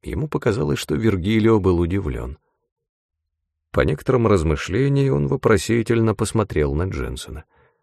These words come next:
«Да», подтвердил тот, зная, что смысл недосказанного до него дошел. «Я уезжаю в Колумбию», сказал Вергилио. «Когда вернусь, отыщу тебя».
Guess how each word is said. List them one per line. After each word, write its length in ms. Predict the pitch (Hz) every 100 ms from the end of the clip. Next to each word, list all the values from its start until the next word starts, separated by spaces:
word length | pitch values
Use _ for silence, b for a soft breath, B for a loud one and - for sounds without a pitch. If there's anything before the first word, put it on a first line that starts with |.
| _ _ _ _ _ _ _ _ _ _
«Да», 360 | - 95 71 - _ _ _ _ _ _ -
подтвердил 560 | 82 - 69 82 78
тот, 280 | - 127 123
зная, 260 | 104 127 120
что 200 | - 87
смысл 520 | - 101 117 - 113
недосказанного 720 | 110 104 - 113 98 104 101
до 100 | 98
него 260 | 107 76 69
дошел. 440 | 85 - - - - _ _ _ _ _ _ _ _ _ _ _ _
«Я 220 | - 104 104
уезжаю 500 | 104 95 101 98 87
в 80 |
Колумбию», 680 | - 90 104 107 71 60 71 - _ _ _ _ _ _
сказал 360 | - - 71 67
Вергилио. 520 | 65 65 58 60 - - _ _ _ _ _ _ _ _ _
«Когда 240 | 156 135 127
вернусь, 500 | 110 98 92 90 -
отыщу 480 | 80 98 - - 60
тебя». 340 | - -